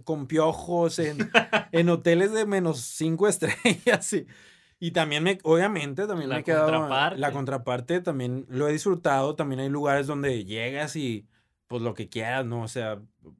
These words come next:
Speaker 1: hotel chingón y te lleva, todo lo que quieras, ¿no? Entonces,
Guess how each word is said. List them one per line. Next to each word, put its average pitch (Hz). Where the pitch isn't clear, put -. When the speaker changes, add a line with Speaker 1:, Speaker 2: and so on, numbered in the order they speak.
Speaker 1:
hotel 117
chingón 120
y 120
te 117
lleva, 117
todo 170
lo 135
que 123
quieras, 135
¿no? 139
Entonces, 151